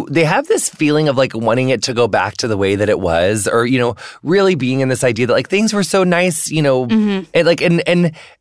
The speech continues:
Speaker 1: really fighting this, like, idea of, um, you know, b-, just being aware of, like, what's going on.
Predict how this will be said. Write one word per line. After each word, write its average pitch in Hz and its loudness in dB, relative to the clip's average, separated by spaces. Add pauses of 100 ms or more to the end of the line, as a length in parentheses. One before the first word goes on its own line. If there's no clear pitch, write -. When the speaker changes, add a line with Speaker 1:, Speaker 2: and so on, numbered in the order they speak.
(140)
Speaker 1:
really 196 2
fighting 143 0
this, 127 -2
like, 120 -2 (140)
idea 120 0 (100)
of, 107 -2 (120)
um, 95 -2 (1700)
you 180 -2
know, 170 2
b-, 139 -12 (500)
just 156 -2
being 185 0
aware 165 2
of, 156 -2
like, 156 0
what's 135 0
going 139 0
on. 110 0